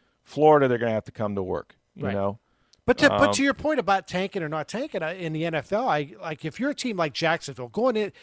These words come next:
Speaker 2: if you'd have told me, uh, you know, midway through last year, what's, what's this year gonna be like? Ah, you got no chance. You know, Tennessee's good and,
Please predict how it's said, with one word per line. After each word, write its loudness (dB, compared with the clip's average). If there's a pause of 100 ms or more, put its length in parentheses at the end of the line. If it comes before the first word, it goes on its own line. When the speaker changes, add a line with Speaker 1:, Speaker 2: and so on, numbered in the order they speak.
(140)
Speaker 2:
if -12
you'd -4
have -10
told 0
me, -4
uh, -2 (120)
you -10
know, -6 (360)
midway 0
through -6
last -4
year, -4 (380)
what's, -4
what's -2
this -4
year -6
gonna -14
be -16
like? -16 (400)
Ah, -8 (480)
you -10
got 2
no 0
chance. -2
You -8
know, -6
Tennessee's -6
good 0
and, -8